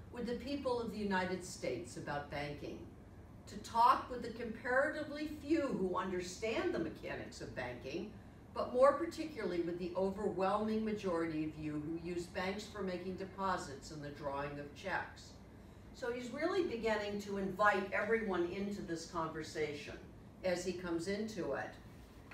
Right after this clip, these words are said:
And he just begins by making it very simple and very s-,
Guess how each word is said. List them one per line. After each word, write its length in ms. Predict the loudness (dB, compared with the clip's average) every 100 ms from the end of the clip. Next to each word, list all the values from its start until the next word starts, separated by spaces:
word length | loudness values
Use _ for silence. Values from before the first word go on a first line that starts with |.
| -16 -18 -18 -4
And 220 | 0 2 4
he 120 | 2
just 440 | 4 4 4 -2
begins 600 | -6 0 2 6 4 4
by 260 | 0 4 4
making 400 | 4 0 -2 -6
it 140 | -4
very 300 | 0 0 0
simple 640 | -4 -2 -2 -2 0 2
and 180 | 2 0
very 440 | -2 0 2 0 -2
s-, 320 | -6 -10